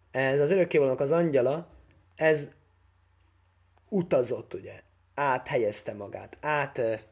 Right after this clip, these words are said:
repült, átkerült. Ö, ami előttük megy, ez átment mögéjük. Tehát volt egy előttük vezető, u-, u-, utat mutató angyal,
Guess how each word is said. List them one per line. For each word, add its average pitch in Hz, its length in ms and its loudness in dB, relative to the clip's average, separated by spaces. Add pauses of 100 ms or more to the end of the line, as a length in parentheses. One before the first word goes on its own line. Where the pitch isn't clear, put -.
(560)
repült, 113 600 -6
átkerült. 123 760 -4 (1500)
Ö, 123 600 0 (100)
ami 139 260 -2
előttük 147 540 4
megy, 190 440 -2 (500)
ez 175 160 0
átment 156 360 0
mögéjük. 95 640 -6 (120)
Tehát - 140 -16
volt 185 180 2
egy 139 160 2
előttük 185 440 2
vezető, 185 480 4
u-, - 300 -10
u-, 196 280 -6
utat 175 280 2
mutató 160 500 -2
angyal, 165 500 -6